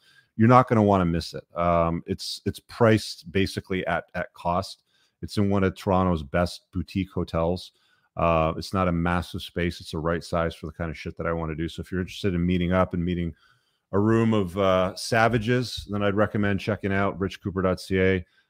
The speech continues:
It's at the top of the navigation bar. It says One percent Forum. Uh, tickets are still available, but they are running out. So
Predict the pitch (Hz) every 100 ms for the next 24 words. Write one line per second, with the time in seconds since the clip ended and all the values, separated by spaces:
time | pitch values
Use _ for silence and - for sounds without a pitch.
0 | _ - - - 104 90 - 98 87 90
1 | 87 87 87 87 - 85 85 - 78 87
2 | 80 - 90 85 - 87 87 82 _ -
3 | _ _ 82 80 85 - 98 92 - 87
4 | - 95 87 92 90 90 82 85 87 85
5 | 82 80 80 76 76 - 80